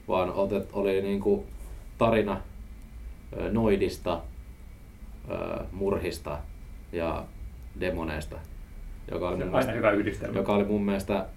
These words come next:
Speaker 1: öö, myös aika niinku freshi, freshi tapa käsitellä tätä Kirottu-sarjaa, koska aiemmin nää on ollut hyvin pitkälti sitä, että on joku kirottu lokaatio,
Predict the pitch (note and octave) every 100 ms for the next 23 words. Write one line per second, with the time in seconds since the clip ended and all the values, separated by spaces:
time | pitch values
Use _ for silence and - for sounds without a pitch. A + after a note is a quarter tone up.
0 | - - - G#2+ G2 G#2 G2+ G2 - -
1 | - - G#2 G2+ G#2+ A#2 A#2 B2 A#2+ -
2 | F3+ D#3+ - F#2 - - - - - -
3 | - - - - - - - - - -
4 | A#2+ - A2 G#2 - A#2+ A#2 - - F2+
5 | F#2+ F#2 G2 F2+ - - F#2 F2 E2+ E2+
6 | A2 A2+ G#2 G2+ G2+ G2+ G#2 G#2+ G#2+ G#2
7 | G2+ G2 G2+ G#2 F#2 F#2 G2 F#2+ G2+ -
8 | G#2+ G2+ - G2+ G2+ G2+ F2+ E2 D#2+ E2
9 | E2